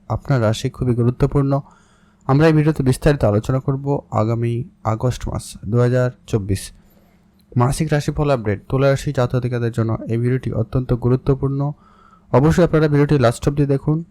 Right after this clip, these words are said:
তবে আপনারা ভালোভাবে বুঝতে পারবেন আগামী আগস্ট মাস কেমন যেতে চলেছে, আপনাদের নবগ্রহের স্থিতি, তাদের গোচর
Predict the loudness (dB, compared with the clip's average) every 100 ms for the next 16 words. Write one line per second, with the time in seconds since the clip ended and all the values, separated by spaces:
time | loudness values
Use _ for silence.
0 | _ -4 0 0 0 -2 0 2 2 0
1 | -4 -4 -2 0 0 0 -2 -4 -10 _
2 | 0 2 2 2 2 0 0 -2 -2 -6
3 | -4 0 0 -2 -2 0 0 -2 0 0
4 | 0 0 -6 _ _ _ _ 0 4 6
5 | 4 4 4 2 0 0 0 2 0 2
6 | 0 2 0 2 0 2 -2